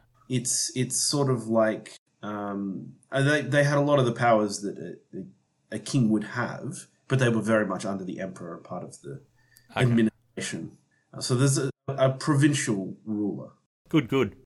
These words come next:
Speaker 2: Then the satraps, the prefects, and the governors, the councillors, the treasurers, the justices, the magistrates, and all the officials of the provinces gathered for the dedication of the image that King Nebuchadnezzar had set up.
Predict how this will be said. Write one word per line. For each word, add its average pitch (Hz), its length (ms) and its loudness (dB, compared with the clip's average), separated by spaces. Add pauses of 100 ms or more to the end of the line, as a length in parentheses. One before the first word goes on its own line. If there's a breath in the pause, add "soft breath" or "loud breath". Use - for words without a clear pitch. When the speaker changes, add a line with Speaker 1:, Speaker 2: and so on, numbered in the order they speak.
(300)
Speaker 2:
Then 139 400 4
the 151 120 -4
satraps, - 540 0
the - 80 -12
prefects, 104 540 -6
and 101 100 -6
the 95 40 -4
governors, 95 580 -4
the 107 80 -8
councillors, 113 500 -4
the - 120 -16
treasurers, 117 440 -6
the 104 160 -8
justices, 107 560 -6
the - 100 -12
magistrates, 101 680 -4
and 98 100 -6
all 113 80 -4
the 117 140 -4
officials 104 420 -8
of 101 80 -10
the 101 80 -12
provinces 92 640 -4 (400 soft breath)
gathered 104 380 0
for - 80 -10
the 101 100 -2
dedication 95 540 -2
of - 20 -6
the 113 60 -2
image 123 240 -4
that - 100 -12
King 107 200 -8
Nebuchadnezzar 92 600 -6
had 90 120 -10
set 98 160 -4
up. 113 220 -8